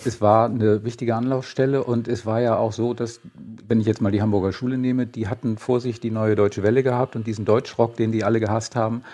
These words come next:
Und von daher war das eine Gegenbewegung dazu. Aber wie gesagt, mit dem Etikett konnten die alle nichts anfangen. Und, ähm, der Hamburger Hip-Hop hat sich hier auch entwickelt. Ähm, Jan Delay ist immer noch am Start und mächtig dran. Also, äh, es gab immer mal wieder Wellenbewegungen und, äh, das ist das Schöne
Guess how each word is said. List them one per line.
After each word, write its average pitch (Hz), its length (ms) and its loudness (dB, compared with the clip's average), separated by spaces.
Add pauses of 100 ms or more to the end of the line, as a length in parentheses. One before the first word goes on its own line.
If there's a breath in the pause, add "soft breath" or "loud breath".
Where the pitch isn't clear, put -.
(260 loud breath)
Und 101 100 -6
von 107 120 2
daher 113 320 4
war 110 100 4
das 120 140 2
eine 117 100 0
Gegenbewegung 123 640 0 (520 loud breath)
dazu. 139 480 2
Aber 113 440 6 (140)
wie 107 220 -2
gesagt, 120 280 4
mit 110 120 -2
dem 107 100 -2
Etikett 113 380 -2
konnten 110 240 0
die 98 100 -2
alle 110 160 0
nichts 113 220 -6
anfangen. 123 480 -2
Und, 104 320 -4
ähm, 95 500 -2
der 98 100 -10
Hamburger 104 300 -2
Hip-Hop 110 460 -6
hat 117 140 2
sich 110 120 -12
hier - 200 -2
auch 110 120 -4
entwickelt. 123 640 -2 (100)
Ähm, 104 460 0 (240)
Jan 98 120 -4
Delay 95 280 0
ist 101 160 -6
immer 104 100 -2
noch 117 140 -4
am 110 100 -6
Start 117 380 0
und 98 280 -6
mächtig 104 360 -10
dran. 107 260 -6 (640 loud breath)
Also, 107 400 6
äh, - 320 -8
es - 140 -10
gab 123 180 4
immer 139 160 2
mal 131 200 0
wieder 123 200 2
Wellenbewegungen 143 800 -2
und, 127 380 -8
äh, - 120 -4
das 120 160 -6
ist 135 120 -12
das 123 100 -4
Schöne 131 320 0